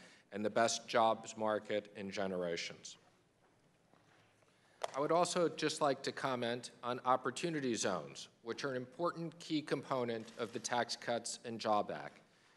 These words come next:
They will help more Americans benefit from our strong economy. Opportunity zones offer capital gains relief for investments in businesses in distressed communities. We are seeing a great deal of enthusiasm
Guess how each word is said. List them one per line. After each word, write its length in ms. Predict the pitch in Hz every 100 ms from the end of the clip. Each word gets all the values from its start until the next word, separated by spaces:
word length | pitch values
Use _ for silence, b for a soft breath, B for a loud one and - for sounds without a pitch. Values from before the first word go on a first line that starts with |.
| b
They 100 | 127
will 140 | 127 127
help 240 | 139 143
more 280 | 113 139 175
Americans 520 | 165 147 143 156 143
benefit 580 | - 131 135 - 127 120
from 240 | - 123
our 160 | 113 117
strong 400 | - 127 117 113
economy. 540 | 110 - 98 95 85 - - - - b b b -
Opportunity 680 | 123 - 139 165 170 170 156
zones 380 | 160 156 156 151
offer 340 | 139 135 139
capital 460 | 123 147 143 175 170
gains 380 | 160 156 156 160
relief 360 | 156 131 131
for 200 | - 131
investments 760 | 117 101 117 127 - 151 139 -
in 120 | 120 104
businesses 680 | 135 139 156 - 156 135
in 180 | - 117
distressed 600 | 110 104 - 127 127 -
communities. 720 | - 123 110 101 87 73 - - - b b b b
We 120 | 120
are 120 | 120 120
seeing 380 | - 151 139 -
a 120 | 110
great 360 | 107 123 160 160
deal 240 | 160 160
of 100 | 160
enthusiasm 840 | 160 160 143 127 131 127 120 123